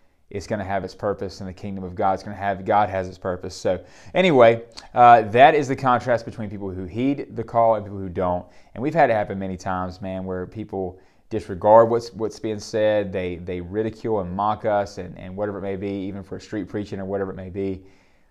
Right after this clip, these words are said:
But there's also people who are listening. I wanna share this last story with you.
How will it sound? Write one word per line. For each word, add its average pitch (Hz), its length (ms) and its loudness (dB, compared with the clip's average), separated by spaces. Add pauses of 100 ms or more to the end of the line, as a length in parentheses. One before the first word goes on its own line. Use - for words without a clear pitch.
(440)
But 98 460 0
there's 98 180 -4
also 98 240 -4
people 92 200 -12
who 95 80 -8
are 90 60 -8
listening. 92 560 -12 (240)
I 104 100 -8
wanna 117 140 -6
share 120 140 -4
this 104 140 -6
last 101 260 2
story 107 240 -2
with 98 160 -2
you. 95 300 -4